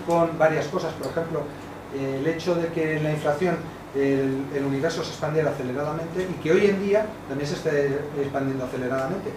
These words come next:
Quizá existe una relación entre toda, todas esas expansiones aceleradas.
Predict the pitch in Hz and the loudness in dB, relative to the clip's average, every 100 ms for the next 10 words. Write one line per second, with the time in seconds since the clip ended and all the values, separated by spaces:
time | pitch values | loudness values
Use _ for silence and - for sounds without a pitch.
0 | - - 147 190 202 214 214 185 180 160 | -10 -8 -4 0 0 0 0 2 4 2
1 | 135 - 190 185 156 143 139 139 135 - | 0 -2 2 2 2 -2 -4 -2 -2 -4
2 | - - 165 165 156 151 151 - 165 156 | -10 -10 2 6 6 6 0 -2 2 2
3 | 156 156 147 - 151 139 151 147 143 - | 2 0 -2 -2 -2 0 -2 -2 -4 -6
4 | - 120 156 147 | -6 -4 -4 -4